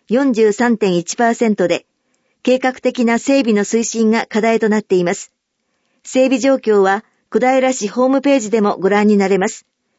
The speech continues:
詳しくお問い合わせください。整備の進め方。整備に向けた具体的な準備や計画道路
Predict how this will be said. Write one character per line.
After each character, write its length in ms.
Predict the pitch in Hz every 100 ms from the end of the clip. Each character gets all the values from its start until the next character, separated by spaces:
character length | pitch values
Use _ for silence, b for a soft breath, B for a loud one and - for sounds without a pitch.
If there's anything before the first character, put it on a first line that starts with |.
| _ -
詳 180 | 247
し 140 | 294 -
く 120 | 262
お 100 | 226
問 120 | 220
い 60 | 214
合 60 | 208
わ 60 |
せ 100 | 208
く 80 | 214
だ 100 | 214
さ 120 | 220
い。 100 | 190 _ _ _ _ _ _ _ _ _ _ -
整 220 | - 285
備 160 | 254 214
の 100 | 208
進 280 | - 208
め 80 | 202
方。 280 | 202 190 - _ _ _ _ _ _ _ _
整 220 | - 294
備 160 | 285 247
に 100 | 220
向 80 | 208
け 140 | 214
た 260 | 208 185 -
具 100 | 185
体 200 | 254 262
的 200 | 262 254
な 140 | 240 220
準 220 | 240 214
備 100 | 196
や 180 | 190 220 _ _
計 180 | - 254
画 240 | 254 247 233
道 200 | 240 196
路 220 | 180